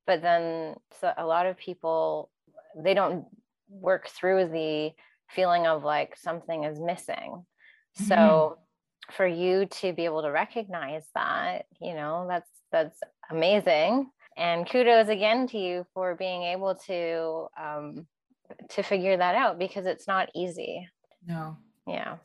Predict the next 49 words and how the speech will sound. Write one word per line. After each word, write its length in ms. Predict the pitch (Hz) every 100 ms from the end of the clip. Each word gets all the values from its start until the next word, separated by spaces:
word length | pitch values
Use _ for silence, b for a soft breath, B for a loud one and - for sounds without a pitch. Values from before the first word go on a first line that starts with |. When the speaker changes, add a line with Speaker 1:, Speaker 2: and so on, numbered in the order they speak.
| _
Speaker 2:
It's 120 | - 175
not. 280 | 160 160 -
It's, 300 | 170 - - _ _ -
it's 140 | -
like, 180 | 190 170
I 140 | 185 185
always 220 | 190 214
used 120 | 214
to 40 | 226
be 100 | 208
jealous 440 | 170 170 180 -
of 180 | 170 156
the 80 | 165
moms 520 | 160 170 190 190 -
that 140 | - - - _ _ _ _
didn't, 460 | 180 175 226 233 -
like, 180 | 214 220
feel 280 | - 233 233
this 180 | 226 220
burning 400 | - 190 202 190
need 220 | 196 196
to 140 | - 170
write, 580 | 156 226 - - - - _ -
because 380 | - 196 175
for 160 | - 190
me, 200 | 190 208
it 40 |
Speaker 1:
Oh. 20 | 170
Speaker 2:
was 160 | 165
always, 440 | - 170 180 175 170
like, 140 | 160
this 180 | 160 -
tension, 480 | - 190 190 151 -
like, 260 | - - _ _ _ _ _ _ 196 202
"Ah, 440 | 190 180 175 170
this 180 | 165 -
kid, 380 | - 185 180 160
okay, 180 | 160 156
I 40 |
gotta 140 | 147 143
take 300 | - 170 _
care 200 | 160 151
of 120 | 151
them, 180 | 151 -
but, 160 | - -
like, 140 | - -
when 140 | 202 226
will 80 | 214
they 220 | 165